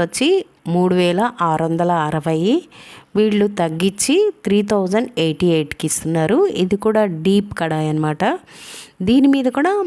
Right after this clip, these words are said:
మళ్ళీ డిస్కౌంట్ అయితే ఇస్తున్నారు. పక్కన వచ్చేసి ట్వంటీ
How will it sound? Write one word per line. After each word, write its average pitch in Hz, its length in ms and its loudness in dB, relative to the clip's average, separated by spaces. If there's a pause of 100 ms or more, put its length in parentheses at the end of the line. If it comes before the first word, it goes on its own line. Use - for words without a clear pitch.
(100)
మళ్ళీ 220 320 2 (880)
డిస్కౌంట్ 190 540 0
అయితే 220 200 0 (520)
ఇస్తున్నారు. 165 560 0 (1400)
పక్కన 269 300 2 (440)
వచ్చేసి 175 420 0 (200)
ట్వంటీ 175 280 -2